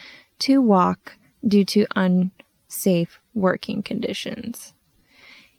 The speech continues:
It's a very political answer that Rust Productions has put out there, and I understand that they can only do political right now, but it sounds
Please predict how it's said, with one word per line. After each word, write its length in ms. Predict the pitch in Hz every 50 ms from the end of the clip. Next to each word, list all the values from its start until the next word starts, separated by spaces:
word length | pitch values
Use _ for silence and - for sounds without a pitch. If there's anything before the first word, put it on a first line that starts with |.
| _ _ _
It's 160 | 202 180 -
a 40 | 175
very 280 | 170 180 190 190 185 185
political 500 | - - 196 196 202 214 233 - - 247
answer 380 | 247 254 254 254 247 269 269
that 180 | 247 262 269 269
Rust 300 | 262 247 254 - - -
Productions 560 | - 254 247 240 233 - - 254 247 247 240
has 140 | 240 226 -
put 180 | - 247 226
out 220 | 226 220 220 214 -
there, 440 | 226 226 220 214 220 220 220 220 226 _ _ _
and 540 | - 196 185 180 180 180 175 175 175 - - -
I 160 | 202 190 190
understand 440 | 185 175 175 170 - - 190 190 185
that 120 | 185 185 -
they 100 | 190 190
can 160 | - 202 208
only 240 | 226 247 262 262 254
do 160 | 233 247 233
political 480 | - 226 220 208 208 208 - - 202
right 240 | 196 190 190 190 202
now, 420 | 196 185 185 180 180 180 185 185 - _ _ _ _ _ _ _ _ _ _ _ _ _ _ _
but 340 | 196 185 180 180 180 180 - _ _ _ _ _ _ _ _ _ _ _ _ _ _ _
it 200 | 214 - - -
sounds 600 | - - - 240 233 226 233 226 226 226 - -